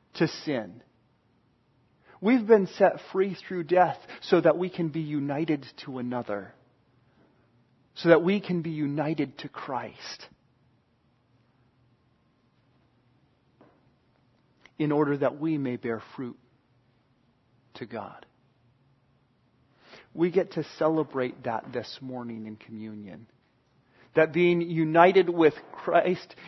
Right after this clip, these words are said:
in his body of flesh in his death, we are united with him who has been raised from the dead, so that we may walk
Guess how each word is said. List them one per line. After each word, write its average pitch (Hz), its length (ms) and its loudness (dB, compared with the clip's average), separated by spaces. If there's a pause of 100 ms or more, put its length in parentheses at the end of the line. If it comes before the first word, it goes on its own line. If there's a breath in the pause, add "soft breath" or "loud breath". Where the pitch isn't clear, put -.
in 165 140 2
his 135 240 0
body 160 420 8
of 151 140 4 (120)
flesh 160 340 8
in 151 160 0
his 113 320 -6
death, 131 420 2 (1120)
we 151 220 2
are 139 80 6
united 143 540 -2
with 135 240 -2
him 127 360 -2 (300 soft breath)
who 156 140 0
has 127 180 -4
been 120 280 -2
raised 139 460 -2
from 127 200 -6
the 117 100 -4
dead, 110 280 -2
so - 180 -8
that 117 160 -4
we 139 160 -8
may 127 160 -4
walk 123 480 4